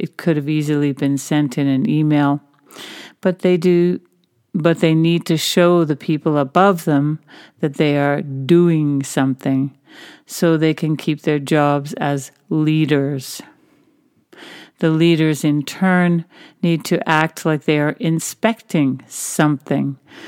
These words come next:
so there is a lot of making things up for us to do that have no real purpose. They add more and more work onto each person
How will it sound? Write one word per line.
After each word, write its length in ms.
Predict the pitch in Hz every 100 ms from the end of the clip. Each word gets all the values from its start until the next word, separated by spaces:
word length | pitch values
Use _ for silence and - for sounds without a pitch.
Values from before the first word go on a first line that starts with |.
| -
so 300 | - - 160
there 280 | 147 151 147
is 160 | 147 139
a 80 | 135
lot 440 | 135 139 143 147
of 240 | - 139
making 560 | 135 139 147 - 160 147
things 400 | - 147 143 131
up 260 | 147 - -
for 160 | 143
us 320 | 139 143 -
to 100 | -
do 460 | 143 139 170 156 151 - - -
that 140 | - 175
have 240 | 190 180
no 200 | 175 180
real 260 | 156 156 143
purpose. 760 | - 175 165 135 120 - - - _ _ _ _ _ - - - - _
They 180 | 170 -
add 320 | 165 160 151
more 320 | 160 160 175
and 80 | 180
more 260 | 151 151 143
work 420 | 143 151 180 135
onto 380 | 151 151 - 151
each 300 | 143 - -
person 580 | 165 165 - 175 180